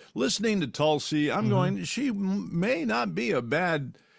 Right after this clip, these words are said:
Speaker 1: uh, second choice for him because she gets it. She, she really gets what Trump's going through. And, and,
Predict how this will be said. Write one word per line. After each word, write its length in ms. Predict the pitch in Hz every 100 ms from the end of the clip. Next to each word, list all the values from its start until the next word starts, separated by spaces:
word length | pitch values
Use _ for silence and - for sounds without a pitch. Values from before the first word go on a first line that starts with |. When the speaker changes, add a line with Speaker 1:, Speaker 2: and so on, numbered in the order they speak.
| _ _
Speaker 1:
uh, 720 | - 131 135 131 127 123 117
second 440 | 113 180 180 143 120
choice 420 | - 190 160 -
for 260 | - 180 160
him 140 | 151
because 260 | 135 143 120
she 160 | 170
gets 320 | 135 175 -
it. 140 | 208 160
She, 440 | - 143 135 113
she 440 | 98 156 151 131 - - _ _ _ _
really 460 | - 127 170 202 196
gets 420 | 139 127 151 -
what 160 | 127 113
Trump's 320 | 143 135 120
going 320 | 139 147 139
through. 280 | 98 104 127
And, 220 | 120 117
and, 340 | 113 113 101